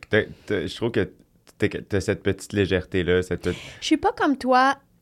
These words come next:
Speaker 2: par rapport à, mettons, les anciens posts Facebook, puis ces choses-là. Je suis pas vraiment, euh, je suis pas dans la honte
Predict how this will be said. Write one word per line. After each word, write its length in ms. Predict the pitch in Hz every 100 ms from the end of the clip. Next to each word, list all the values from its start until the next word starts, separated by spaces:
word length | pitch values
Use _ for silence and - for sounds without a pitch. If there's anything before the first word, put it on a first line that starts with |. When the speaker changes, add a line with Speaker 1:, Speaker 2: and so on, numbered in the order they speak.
| -
Speaker 2:
par 140 | 269
rapport 300 | 240 233 269
à, 60 | 262
mettons, 420 | 240 220 247 240
les 200 | 240 226
anciens 340 | 220 220 226 226
posts 400 | 226 226 226 -
Facebook, 720 | 214 220 214 214 226 226 220
puis 100 | -
ces 100 | -
choses-là. 420 | 214 233 220 220 226
Je 80 |
suis 160 | - 220
pas 300 | - 277 311
vraiment, 600 | 254 226 214 214 220 220
euh, 420 | 208 196 196 190 190 202 _ _ _ _ _ _ _ _ _ _ _ _ _
je 60 | -
suis 80 | -
pas 140 | 370
dans 120 | 392
la 100 | 247 -
honte 320 | 247 247 247